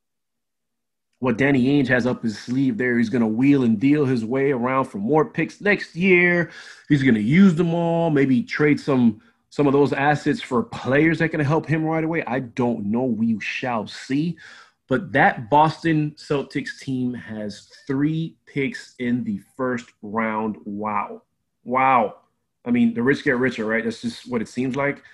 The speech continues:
Um, Minnesota has two picks in the first round, and the Knicks have the eighth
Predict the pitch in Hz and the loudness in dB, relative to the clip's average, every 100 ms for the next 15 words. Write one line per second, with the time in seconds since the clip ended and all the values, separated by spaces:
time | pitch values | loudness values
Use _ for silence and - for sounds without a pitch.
0 | - _ _ _ 123 120 117 110 101 95 | -20 _ _ _ -2 2 2 2 -2 -6
1 | - _ _ _ - 143 151 185 233 - | -18 _ _ _ 0 2 2 4 4 4
2 | - _ _ _ _ _ _ - 143 - | -4 _ _ _ _ _ _ -2 -2 -2
3 | - 285 - 143 117 - - _ 131 120 | 4 4 4 -2 -2 -14 -18 _ -6 -4
4 | 113 - 117 - 117 107 107 - - _ | -4 -4 -6 -6 -12 -10 -6 -8 -10 _
5 | _ _ 135 143 160 254 302 - 165 170 | _ _ 0 2 2 -2 -2 -4 0 0
6 | 143 143 - - 185 302 311 | 0 -4 -4 -4 2 2 0